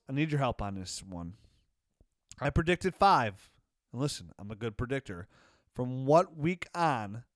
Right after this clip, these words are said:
is Aaron Jones is gonna be the man when it comes to fantasy football points? Give it to me, Balls! <gasps> Ah, I was close. Week six. Halfway through the fantasy football season.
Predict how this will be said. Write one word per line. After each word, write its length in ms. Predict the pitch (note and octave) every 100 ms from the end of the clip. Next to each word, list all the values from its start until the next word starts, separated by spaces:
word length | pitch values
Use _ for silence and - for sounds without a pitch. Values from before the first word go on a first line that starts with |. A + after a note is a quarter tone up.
| _ _ _ _ _ _ -
is 140 | A#2+
Aaron 240 | C3 C#3 C#3
Jones 360 | C3+ B2+ A#2+
is 140 | A2 -
gonna 100 | A#2
be 60 |
the 100 | G#2
man 600 | G#2 B2 A#2+ A2 G2+ A2 -
when 100 | A#2+
it 60 | G#2+
comes 180 | A#2
to 80 | F#2+
fantasy 340 | - A2+ G#2 -
football 280 | A#2+ G#2
points? 420 | F#2 G2 F2 - - _ _ _ -
Give 160 | C#4 C#4+
it 100 | F#3
to 120 | F#3
me, 100 | D#3+
Balls! 600 | C#3 F#3 A#3 B3+ - -
<gasps> 40 | _ _ - - - - - - - - - - - - - - - - - - - - - - - - - - - _ _ _ _ _ _ -
Ah, 220 | C3+ - _ _ _ _
I 60 | -
was 160 | E2+
close. 540 | - B2+ G#2+ - - - _ _ _
Week 280 | - A2+ -
six. 600 | - - G#2+ - - - - _ _ _ -
Halfway 580 | - F3+ - E3 E3+
through 460 | D#3+ C#3+ D3+ D3+ D#3
the 80 | C3+
fantasy 420 | A#2 A#2+ B2 A#2+
football 460 | - G#2 - E2 E2
season. 420 | - F2+ D2+